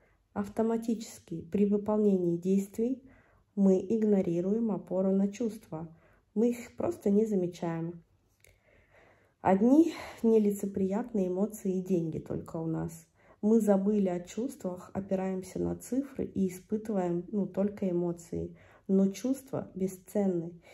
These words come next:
и именно они имеют прямое воздействие на наш денежный поток. Вся наша реальность, всё, что с нами происходит, финансовое благополучие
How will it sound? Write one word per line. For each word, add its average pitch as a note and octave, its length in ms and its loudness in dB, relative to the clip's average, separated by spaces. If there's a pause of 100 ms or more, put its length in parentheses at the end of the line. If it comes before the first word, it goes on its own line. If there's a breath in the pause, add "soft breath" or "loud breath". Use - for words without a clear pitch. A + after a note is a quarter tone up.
(280 loud breath)
и G#3+ 180 0
именно A3 600 2
они A3 500 2
имеют F#3 600 -2
прямое F3+ 440 0
воздействие E3+ 920 -4
на F3 180 -2
наш E3+ 420 -4
денежный F3+ 540 -2
поток. E3+ 580 -8 (460 soft breath)
Вся - 300 -4
наша G3 400 0
реальность, G3 720 -4 (320)
всё, G#3 420 -6
что - 220 -6
с F3+ 180 -12
нами F#3 320 -2
происходит, G3 920 -6 (600 soft breath)
финансовое A3 640 0
благополучие F#3+ 1040 -4